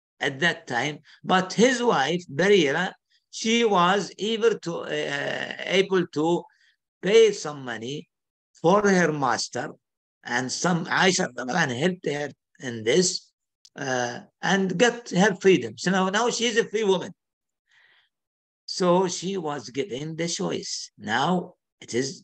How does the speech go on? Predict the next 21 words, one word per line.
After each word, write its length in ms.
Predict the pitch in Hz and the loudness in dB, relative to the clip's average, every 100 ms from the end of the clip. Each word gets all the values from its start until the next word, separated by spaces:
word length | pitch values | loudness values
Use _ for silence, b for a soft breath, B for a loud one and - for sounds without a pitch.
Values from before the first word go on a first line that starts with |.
| _ - | _ -4
her 180 | 185 | -2
choice. 540 | 175 180 170 190 - - _ b b b b | 0 0 0 -4 -8 -12 _ b b b b
If 200 | - 170 | 2 2
she 360 | - 160 160 147 | 2 -2 2 4
want 440 | 143 165 131 - | 4 2 -2 -6
to 240 | 123 107 - | -6 -6 -8
continue 640 | 120 101 - 214 226 196 | -8 -6 0 2 6 6
with 180 | 147 127 | 4 0
him, 240 | 123 196 - _ _ _ b b b | -4 -6 -10 _ _ _ b b b
or 480 | - 208 220 - - _ | 2 4 4 0 -8 _
she 220 | - 196 185 | -4 4 6
want 500 | 170 190 190 - - _ _ _ _ - | 6 4 0 -4 -14 _ _ _ _ -2
to 120 | 180 | -2
break 420 | - 165 175 170 | 2 6 6 4
the 160 | 139 131 | 0 0
marriage. 460 | 120 101 - - _ _ _ _ _ _ _ 147 | -2 -8 -12 -20 _ _ _ _ _ _ _ 4
This 260 | 202 202 | 4 4
to 120 | - 151 | 2 0
show 200 | 165 175 | 2 4
you 180 | 139 | 4
also 600 | 127 127 113 101 123 175 | 4 4 2 2 0 -2